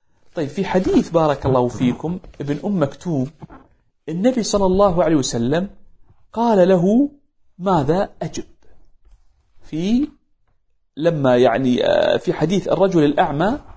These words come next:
قال له النبي صلى الله عليه وسلم: "تسمع النداء بالصلاة؟" قال: "نعم." قال: "فأجب". جاء في حديث عتبان ابن مالك،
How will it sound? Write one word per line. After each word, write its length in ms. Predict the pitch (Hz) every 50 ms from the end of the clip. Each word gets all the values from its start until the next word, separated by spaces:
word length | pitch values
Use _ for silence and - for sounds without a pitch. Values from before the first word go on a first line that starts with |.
| - _ _ - - - - -
قال 200 | 240 240 233 214
له 160 | 214 190 190
النبي 240 | 202 190 202 185 196
صلى 220 | 185 - 190 185
الله 120 | 175 175 170
عليه 120 | 156 160
وسلم: 180 | - 165 147 156
"تسمع 360 | - 262 254 - - 196 175
النداء 300 | 185 185 180 180 202 -
بالصلاة؟" 320 | 170 185 - - 202 196
قال: 300 | 190 196 208 196 190 190
"نعم." 200 | 202 220 233 247
قال: 200 | 247 - 233 -
"فأجب". 380 | - - - - - - - - - _ _ _ _ _ _ _ _ _ _ _ _ _ _ _ _ _ _ _ -
جاء 240 | 165 - 294 - -
في 140 | - - -
حديث 300 | - 208 196 214 185 -
عتبان 420 | - 165 - - 165 196 185 180
ابن 260 | - 147 147 143 139
مالك، 640 | 135 131 127 127 127 135 170 185 - - _ _